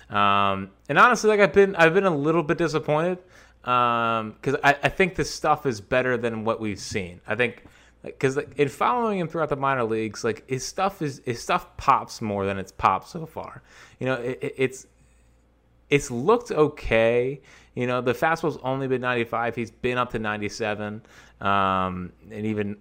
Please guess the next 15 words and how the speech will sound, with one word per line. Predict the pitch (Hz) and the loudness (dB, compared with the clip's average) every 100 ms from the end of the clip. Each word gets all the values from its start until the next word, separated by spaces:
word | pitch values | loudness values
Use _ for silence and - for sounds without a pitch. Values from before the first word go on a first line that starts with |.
| - | -2
touching | 113 - 107 | 0 0 -2
ninety-eight, | 101 101 101 101 | -2 0 -2 -2
ninety-nine | 175 175 101 98 98 | -4 -6 -6 -6 -6
in | 95 | -8
some | 104 104 | -8 -6
of | |
the, | 98 98 95 - | -2 -2 -4 -6
the | 104 95 95 95 - | -6 -4 -4 -8 -6
playoff | - 110 101 | 0 2 0
games | - 101 101 | -2 -6 -6
he | 107 | -4
was | 98 98 | -4 -4
in | 95 98 | -6 -6
down | 98 98 | -4 -4
there. | 98 98 | -4 -6